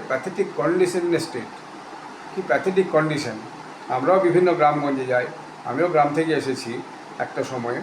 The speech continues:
কিন্তু এত প্যাথেটিক কন্ডিশন YouTube থেকে দেখা যাচ্ছে, ভিডিও থেকে, যে যেটা মনে হচ্ছে না পাকিস্তান এখন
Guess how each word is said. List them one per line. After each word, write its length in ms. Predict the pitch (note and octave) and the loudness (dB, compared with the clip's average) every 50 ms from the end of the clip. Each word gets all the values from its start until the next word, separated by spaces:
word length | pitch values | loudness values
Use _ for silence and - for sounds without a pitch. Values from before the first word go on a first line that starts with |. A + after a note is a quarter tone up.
| G3 - - - - - - - | -8 -10 -14 -16 -16 -16 -6 -4
কিন্তু 600 | E3 F3+ F3+ - G#3 F#3+ E3+ E3 E3+ G#3 A3+ - - - - - - | -2 -2 2 6 6 8 8 8 8 6 4 2 -2 -8 -12 -4 0
এত 340 | C#3 B2+ B2+ - - A3 A3 | 0 2 2 2 2 2 4
প্যাথেটিক 400 | F#3+ E3+ D3+ - G3 G3 G#3+ G#3+ - | 4 4 2 2 2 -2 -2 0 2
কন্ডিশন 360 | F#3+ F#3+ F#3+ F#3+ F3+ F#3 F#3 | 2 4 4 4 4 4 4
YouTube 400 | F3+ E3+ E3 E3 E3 F#3 F3 D#3 | 6 6 4 4 4 2 2 2
থেকে 160 | F3+ F3 F3+ | 0 0 2
দেখা 220 | F3+ - - C#3+ E3 | 2 2 4 4 4
যাচ্ছে, 260 | E3+ E3 E3 E3+ E3 | 4 4 2 0 -2
ভিডিও 260 | C#3 C#3 C#3 D#3 E3 | -2 0 0 0 0
থেকে, 380 | D#3+ E3 D#3 D#3 C3+ B2 C3 C#3+ - - - - - - - - | 0 0 -2 -2 -2 -2 -2 -4 -6 -8 -14 -16 -16 -12 -6 -4
যে 100 | E3 D#3+ | -2 -2
যেটা 600 | E3 E3 E3 F3+ F3 D#3 D3+ D3+ E3 F#3+ - - - - - - - | 0 2 4 6 8 8 8 8 6 4 2 -2 -8 -12 -14 -10 -4
মনে 140 | D3 D#3 E3+ | 0 0 0
হচ্ছে 180 | E3 E3 E3+ E3 | 2 0 0 0
না 100 | E3 D#3+ | 2 2
পাকিস্তান 400 | D3+ C3+ C3+ C#3 - - E3 E3 | 4 2 2 0 0 0 2 4
এখন 400 | E3+ E3 E3 E3+ D#3+ D3+ C#3+ C#3 | 4 4 6 6 6 6 6 4